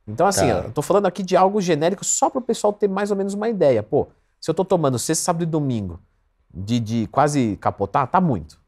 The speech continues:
Speaker 2: Tá.
Speaker 1: Entendeu?
Speaker 2: Tá.
Speaker 1: Se eu tomar uma cerveja, eu vou anular todo o resultado? Não vai. Então é só pra dar uma, uma média, entendeu?
Speaker 2: Moderadamente e não toda hora.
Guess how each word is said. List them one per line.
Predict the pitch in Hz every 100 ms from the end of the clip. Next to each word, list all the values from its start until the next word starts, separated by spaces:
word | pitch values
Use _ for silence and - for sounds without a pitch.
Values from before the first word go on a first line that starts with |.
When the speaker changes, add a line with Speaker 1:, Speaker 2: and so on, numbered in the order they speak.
| _ _
Speaker 2:
Tá. | 101 87 71 - _ _ -
Speaker 1:
Entendeu? | 90 90 104
Speaker 2:
Tá. | 90 - _ _ _ -
Speaker 1:
Se | -
eu | 240
tomar | 220 214
uma | 220 220
cerveja, | 220 175 151 214 214 196
eu | 165
vou | 190
anular | 190 185 180
todo | 170
o | 147
resultado? | 139 180 120
Não | 127 185
vai. | 160 101 85 78 -
Então | 104 147
é |
só | - 233
pra | -
dar | 202 208
uma, | 220 277 - _
uma | 180 208
média, | 302 151 95 85
entendeu? | 87 87 98 147
Speaker 2:
Moderadamente | 147 196 185 156 151 131 127 156 185 175
e |
não | 147 156 170
toda | 170 156
hora. | 95 78 -